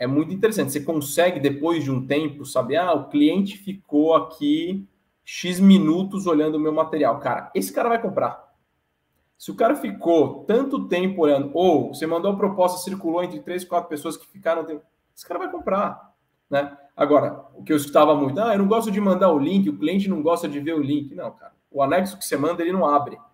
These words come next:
Por isso que você acha que ele não abre o link que você enviou, né? Então, assim, é, é muito interessante essas, esses sinais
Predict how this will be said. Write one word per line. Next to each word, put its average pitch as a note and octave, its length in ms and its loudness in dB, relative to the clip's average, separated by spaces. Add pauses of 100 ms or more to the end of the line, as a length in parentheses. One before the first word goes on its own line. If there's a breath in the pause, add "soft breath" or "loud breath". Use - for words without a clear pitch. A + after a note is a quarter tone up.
(220)
Por D#3 100 -6
isso - 80 -6
que - 60 -10
você A#3+ 80 4
acha D3 200 2
que D3+ 80 -4
ele D3 60 2
não D3 140 4
abre C#3 280 6
o C3+ 40 0
link C3+ 320 -4
que - 100 -18
você C3+ 240 -10
enviou, B2+ 480 -8 (280)
né? A#2+ 260 -10 (420 soft breath)
Então, D#3 440 0
assim, C3+ 300 -4
é, C3 140 -6
é C3+ 80 -6
muito E3+ 400 -6
interessante D#3+ 580 -4
essas, C3 640 -8
esses B2+ 260 -10
sinais C#3+ 920 -4